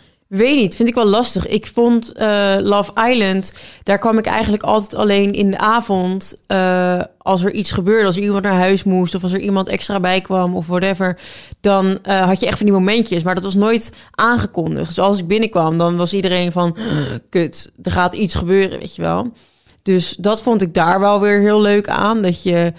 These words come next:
dat verrassingsmoment had. En het, ja, altijd als ik er was, was het drama eigenlijk. Ehm, en met Temptation, dat vond ik dus, zeg maar, met Love Island heb je best wel wat afstand met de kandidaten.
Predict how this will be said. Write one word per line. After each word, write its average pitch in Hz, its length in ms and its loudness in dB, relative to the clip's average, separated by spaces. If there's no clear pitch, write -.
dat 180 160 -2
verrassingsmoment 190 800 2
had. 190 300 2
En 185 140 0
het, 165 100 -2
ja, - 260 -4
altijd 190 280 0
als 208 180 0
ik 190 80 -4
er 202 80 0
was, 170 160 0
was 160 100 -6
het 170 140 -2
drama 180 500 0
eigenlijk. 208 540 -4
Ehm, 180 920 0
en 208 140 2
met 196 200 2
Temptation, 202 1000 0
dat 220 160 -2
vond 285 80 2
ik 254 60 4
dus, 247 100 0
zeg 254 120 0
maar, 233 100 2
met 220 120 2
Love 233 320 2
Island 202 220 0
heb 208 100 2
je 208 100 -2
best 214 180 0
wel 226 180 0
wat 196 240 -2
afstand 220 360 0
met 185 120 2
de - 60 -12
kandidaten. 170 640 0